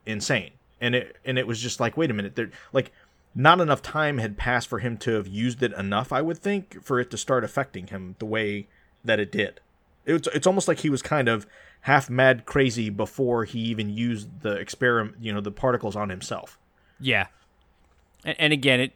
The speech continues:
Speaker 2: unfortunately, this is kind of a running theme with the Marvel Cinematic Universe,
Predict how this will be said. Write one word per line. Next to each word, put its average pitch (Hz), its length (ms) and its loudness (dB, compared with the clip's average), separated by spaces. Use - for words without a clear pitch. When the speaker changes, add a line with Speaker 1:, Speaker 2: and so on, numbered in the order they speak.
Speaker 2:
unfortunately, 113 1040 -2
this 139 180 -8
is 131 80 -8
kind 139 320 0
of 127 80 -2
a 123 60 2
running 120 560 0
theme 110 760 -4
with 117 260 -4
the 107 220 0
Marvel 107 460 -2
Cinematic 110 560 -4
Universe, 107 640 -4